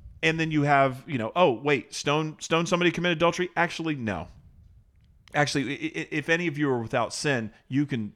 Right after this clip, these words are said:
throw the first stone." So Jesus has this lightness when dealing with the law, but then, as we'll talk about next week, I guess, he also, there's this whole other thing that he does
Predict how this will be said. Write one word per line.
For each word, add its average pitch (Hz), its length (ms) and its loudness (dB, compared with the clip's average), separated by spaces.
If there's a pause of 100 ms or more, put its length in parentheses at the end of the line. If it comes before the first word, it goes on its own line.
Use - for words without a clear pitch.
throw 113 160 0
the 104 100 -4
first 95 280 -6
stone." 85 280 -8 (460)
So 165 220 2
Jesus 175 280 -4
has 175 200 0
this 147 200 -4
lightness 120 920 -2
when 127 240 -4
dealing 117 400 -2
with 104 340 -4 (580)
the 113 200 0
law, 107 460 2 (220)
but 123 160 -4
then, 170 300 2
as 127 520 -2
we'll 113 200 -2
talk 110 140 -4
about 98 160 -8
next 123 200 -8
week, 101 140 -4
I 104 60 -4
guess, 110 260 -4 (380)
he 190 220 -6
also, 214 380 0
there's 160 200 -2
this 160 140 -4
whole 208 320 4
other 180 260 4
thing 226 460 -4
that 147 140 0
he 135 140 -2
does 120 760 0